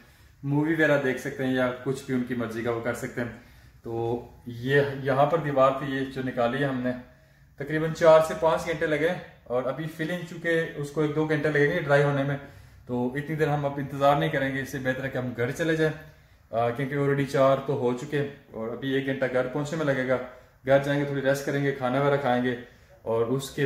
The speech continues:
बाद फिर आपसे मुलाकात होगी जब हम वापस आएंगे यहाँ पर paint वगैरह करने के लिए। और फिर टीवी भी लगाएंगे अच्छा सा यहाँ पर smart एक, और setting वगैरह करके फिर आपको दोबारा मैं दिखाऊंगा कि कैसी look आई है इसकी। Hopefully आपको आज की हमारी video अच्छी लगी होगी।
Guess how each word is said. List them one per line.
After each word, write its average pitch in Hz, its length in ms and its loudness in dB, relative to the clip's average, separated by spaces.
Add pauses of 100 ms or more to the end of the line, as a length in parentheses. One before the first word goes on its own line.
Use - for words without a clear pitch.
(140)
बाद 139 320 4
फिर 135 140 0
आपसे 127 320 0
मुलाकात 123 520 -2
होगी 123 180 -6
जब 123 160 -6
हम 127 100 -4
वापस 117 340 -2
आएंगे 131 220 -2
यहाँ 120 120 -2
पर 123 140 -8
paint 143 260 0
वगैरह 160 180 4
करने 143 260 -2
के 143 100 -2
लिए। 135 280 -2 (420)
और 113 180 -6
फिर 131 160 -2
टीवी 156 220 -2
भी 160 100 0
लगाएंगे 143 340 4
अच्छा 139 260 0
सा 139 120 -2
यहाँ 131 140 0
पर 127 160 -4
smart 123 340 -2
एक, 131 120 -6 (540)
और 113 240 0
setting - 300 -4
वगैरह 143 180 2
करके 165 360 4
फिर 147 180 -2
आपको 135 320 2
दोबारा 123 340 2
मैं 147 120 -2
दिखाऊंगा 123 420 -2
कि 123 180 -6
कैसी 123 280 -2
look 123 220 -6
आई 117 120 0
है 120 120 2
इसकी। 117 280 -8 (400)
Hopefully 156 380 2
आपको 156 280 6
आज 147 240 4
की 156 100 -6
हमारी 143 220 0
video 143 240 -2
अच्छी 143 180 -2
लगी 156 240 -2
होगी। 151 260 -4